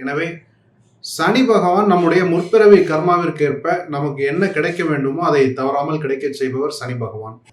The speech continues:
விருச்சிக ராசி காலபுருஷனுக்கு எட்டாம் இடமா வரும். அதாவது இறைவனுக்கே ஆயுள் ஸ்தானமான ராசி விருச்சிக ராசி. செவ்வாய் பகவான் ஆட்சி பெறும் இன்னொரு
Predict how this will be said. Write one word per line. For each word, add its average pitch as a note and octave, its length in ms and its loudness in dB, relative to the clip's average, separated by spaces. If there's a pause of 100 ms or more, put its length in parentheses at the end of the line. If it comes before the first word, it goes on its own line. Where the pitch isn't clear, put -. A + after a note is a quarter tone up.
(140)
விருச்சிக G3+ 360 2
ராசி G3+ 200 6 (120)
காலபுருஷனுக்கு F#3+ 800 6 (420)
எட்டாம் C#3 300 2
இடமா D3 240 0 (100)
வரும். E3 300 -2
அதாவது D3+ 240 0 (100)
இறைவனுக்கே E3+ 500 -2 (160)
ஆயுள் F3+ 280 2
ஸ்தானமான C#3 600 -2
ராசி B2 320 -6 (680)
விருச்சிக C#3+ 320 2 (100)
ராசி. A#2 280 -2 (320)
செவ்வாய் D#3 440 2 (200)
பகவான் C3+ 360 -2 (180)
ஆட்சி F3+ 300 0
பெறும் D3 260 0 (160)
இன்னொரு C#3+ 300 -2